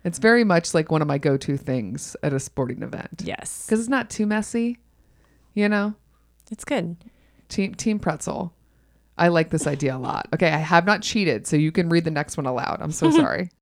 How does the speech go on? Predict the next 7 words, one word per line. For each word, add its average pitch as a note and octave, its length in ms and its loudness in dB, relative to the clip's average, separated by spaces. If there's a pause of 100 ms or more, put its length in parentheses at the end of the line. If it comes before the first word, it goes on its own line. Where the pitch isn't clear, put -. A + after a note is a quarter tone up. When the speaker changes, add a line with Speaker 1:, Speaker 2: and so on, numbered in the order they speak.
(220)
Speaker 2:
Number G#3+ 220 4
five, F#3+ 420 6 (140)
messy F#3+ 460 4
updos F#3+ 500 2 (120)
and F#3 220 2
hair F#3+ 300 2
combs. - 760 -8